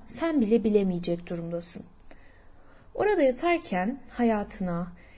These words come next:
geçen yıllara dönüp bakıyorsun şimdi. Şimdiye dek, yani öldüğün güne kadar, bugüne kadar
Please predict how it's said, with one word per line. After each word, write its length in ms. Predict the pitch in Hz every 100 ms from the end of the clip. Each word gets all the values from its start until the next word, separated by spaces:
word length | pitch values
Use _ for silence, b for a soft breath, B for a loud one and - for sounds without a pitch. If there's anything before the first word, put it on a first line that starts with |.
| B
geçen 440 | 240 240 311 311
yıllara 440 | 233 180 185 180 180
dönüp 280 | 208 240 -
bakıyorsun 540 | 220 - 190 185 170
şimdi. 460 | 170 - 160 - 190 - b b b b b b
Şimdiye 420 | - 247 226 196
dek, 180 | 202 196 - - - -
yani 280 | 180 170 -
öldüğün 420 | 190 185 214 220
güne 260 | 202 214 240
kadar, 520 | 180 147 170 - -
bugüne 360 | 220 190 165 165
kadar 640 | 170 165 175 185 - -